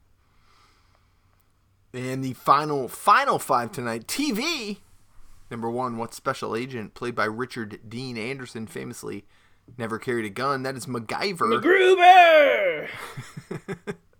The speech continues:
Speaker 1: Number two, what popular eighties show is the show Frasier, a spin-off of?
Speaker 2: Blip.
Speaker 1: That is Cheers. Number three, which of these shows did not air in the eighties? Was it Full House, Seinfeld, Saved by the Bell, or The Fresh Prince of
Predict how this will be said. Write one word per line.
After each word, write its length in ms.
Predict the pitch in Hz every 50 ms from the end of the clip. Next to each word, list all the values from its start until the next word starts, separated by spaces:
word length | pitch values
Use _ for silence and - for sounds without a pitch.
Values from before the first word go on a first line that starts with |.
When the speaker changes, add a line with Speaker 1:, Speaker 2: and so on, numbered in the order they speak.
| _ _ - - - - - - - - -
Speaker 1:
Number 200 | - 147 151 151
two, 180 | 147 214 196 175
what 140 | 170 156
popular 340 | 160 180 190 185 185 170 156 147
eighties 240 | 160 165 160 151
show 460 | 135 - - - 175 180 165 151 139 123
is 160 | 120 123 120
the 160 | - 127 123
show 540 | - - - 165 160 151 143 139 139 - -
Frasier, 640 | - - - - 370 339 - - 135 127 127 131 147 _
a 40 | -
spin-off 460 | - - - - 294 240 175 131 120
of? 260 | - 135 127 123 127 _ _ _
Speaker 2:
Blip. 320 | 160 135 143 139 131 127 123
Speaker 1:
That 100 | 135 131
is 100 | 120 -
Cheers. 880 | - - - - - - 214 214 185 156 151 156 190 185 - - - - _ _ _ _ _ _ _ _ _ _ _ _ _ _ _ _ _ _ _ - _ - _ -
Number 180 | 135 135 135
three, 400 | 127 147 170 185 185 165 151 147 - _
which 220 | - 135 123 -
of 80 | 127 120
these 140 | 127 123 -
shows 280 | - 135 127 123 120
did 220 | - - 123 117 113
not 260 | 120 123 151 175 - -
air 280 | 135 131 131 123 123 120
in 240 | 110 - 123 117
the 160 | 113 113 104 -
eighties? 640 | - 147 185 202 214 185 180 143 135 135 131 - - 131 _ _ _ _ _
Was 140 | - 113 113
it 140 | 110 -
Full 160 | - 135 131 120
House, 400 | 120 123 120 120 117 - - -
Seinfeld, 520 | - - 127 127 127 123 - 127 120 123 -
Saved 180 | - 135 127
by 80 | 127 127
the 80 | 120 117
Bell, 320 | 123 123 127 123 120 - - - - - _ _ _
or 100 | - 120
The 80 | 113 110
Fresh 320 | - 131 120 120 - - -
Prince 300 | - 139 131 120 - - -
of 200 | - 131 117 -